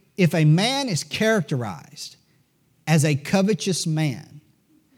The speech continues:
that is just like if he's characterized as an idolater or an adulterer. That, the, that lifestyle doesn't make him lose his salvation. No, it demonstrates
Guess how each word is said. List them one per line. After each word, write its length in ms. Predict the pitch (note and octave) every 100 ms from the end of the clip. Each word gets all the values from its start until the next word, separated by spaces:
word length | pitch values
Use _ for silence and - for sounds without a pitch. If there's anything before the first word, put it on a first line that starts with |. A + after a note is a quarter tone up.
| _ _ -
that 300 | C3 G3+ B3
is 220 | G#3+ -
just 260 | D3 G3 -
like 180 | G#3
if 80 | G#3
he's 160 | F#3+ D#3+
characterized 720 | - F#3+ F3 F3 F3 F3+ D3+
as 200 | D#3 D#3
an 80 | C#3+
idolater 640 | C#3+ C3+ C3 D3+ E3 F#3+ F#3
or 180 | E3+
an 80 | D#3
adulterer. 680 | D#3 D3+ F#3+ A#3 - G#2 - - _ _ -
That, 420 | C3 G3+ B3+ C4+ - - -
the, 120 | E3 D#3
that 260 | D#3 F#3+ A#3+
lifestyle 1080 | F#3 F3+ G#3+ C#4 - - C#3 A2+ G#2+ A2 E3 - _ _ -
doesn't 460 | E3 G#3 G3+ -
make 260 | D3 E3 F3+
him 140 | D3+
lose 280 | C3+ F3 B3+
his 120 | F3
salvation. 600 | - A2+ G3+ G2+ - C3 C3
No, 380 | D3+ B3+ C3 F2 - - -
it 340 | F#3+ F#3 D3
demonstrates 1400 | A3 D#4 F4 A#3 D#3 - - B2 A2 - - - -